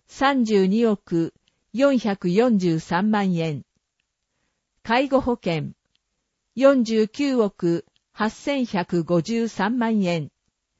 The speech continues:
四十八億八千七百三十一万円。後期高齢者医療、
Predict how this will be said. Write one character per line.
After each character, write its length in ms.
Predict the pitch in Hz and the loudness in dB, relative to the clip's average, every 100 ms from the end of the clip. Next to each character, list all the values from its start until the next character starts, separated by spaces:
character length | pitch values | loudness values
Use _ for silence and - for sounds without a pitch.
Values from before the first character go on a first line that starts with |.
| _ _ _ _ _ - | _ _ _ _ _ -2
四 320 | 240 269 233 | 4 4 4
十 240 | 214 202 | 2 0
八 400 | 185 202 - 277 | 0 -6 -4 -2
億 420 | 233 - 180 165 - _ _ _ | -2 -2 -2 -2 -4 _ _ _
八 160 | 202 | -4
千 380 | 208 - 277 254 | -4 -4 -2 0
七 240 | 214 214 262 | 0 0 0
百 240 | 214 - | -2 -6
三 360 | - 240 240 185 | -4 0 0 0
十 260 | 165 156 | 0 -2
一 240 | 151 - 214 | -4 -4 -2
万 260 | 196 180 | -2 -2
円。 320 | 160 160 139 - _ _ _ _ _ _ _ _ _ _ _ | -4 -6 -8 -16 _ _ _ _ _ _ _ _ _ _ _
後 240 | - 262 226 | 2 2 2
期 220 | 196 175 | -2 -4
高 240 | 208 240 | 0 2
齢 180 | 262 254 | 4 2
者 220 | - 214 | 2 -4
医 120 | 214 180 | -2 -2
療、 380 | 165 147 107 | -2 -2 -8